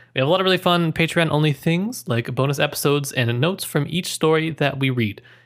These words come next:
Uh, it's the biggest thing that you could do to help the show out if you're enjoying it. But if you're not interested in supporting us financially and would like to support us in a more free way, you can, of course, leave us a nice review on Apple Podcasts or sign up for our email list on our website.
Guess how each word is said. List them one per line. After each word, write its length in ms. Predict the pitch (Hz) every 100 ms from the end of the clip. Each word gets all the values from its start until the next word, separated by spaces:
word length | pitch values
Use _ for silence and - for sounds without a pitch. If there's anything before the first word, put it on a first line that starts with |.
| - 127
Uh, 140 | 120
it's 220 | 123 127
the 320 | - 123 120 - _ _
biggest 320 | 226 240 202
thing 140 | 202 175
that 80 | 139
you 100 | 143
could 140 | 131
do 280 | 113 98 95 -
to 260 | - 113 107
help 180 | 131
the 60 | -
show 220 | - 117
out 120 | 101
if 120 | 104 120
you're 100 | 104
enjoying 320 | 101 104 95
it. 180 | 101 - _ -
But 300 | 214 - -
if 140 | 165 175
you're 40 |
not 140 | 175
interested 460 | 165 156 - 160 147
in 320 | - 143 135
supporting 280 | - 160 143
us 80 | 127
financially 580 | 131 139 170 170 202 254
and 140 | 113
would 80 | 113
like 160 | 117 113
to 60 |
support 280 | - - 120
us 160 | 117 -
in 140 | 131
a 80 | 117
more 180 | 117 113
free 240 | - 175
way, 260 | 170 117 156 - - -
you 160 | 139 139
can, 240 | - 139
of 120 | 131 -
course, 300 | 160 139 147
leave 100 | 127
us 160 | 120
a 160 | 127 117
nice 300 | 120 120 -
review 320 | 117 120 110
on 200 | 117 113
Apple 220 | 107 107
Podcasts 580 | 110 151 143 120 160 -
or 220 | - 113 113
sign 180 | 120
up 140 | 113 120
for 100 | 160
our 100 | 175
email 260 | 156 151 143
list 240 | 147 - -
on 100 | 117
our 80 | 113
website. 380 | 107 107 104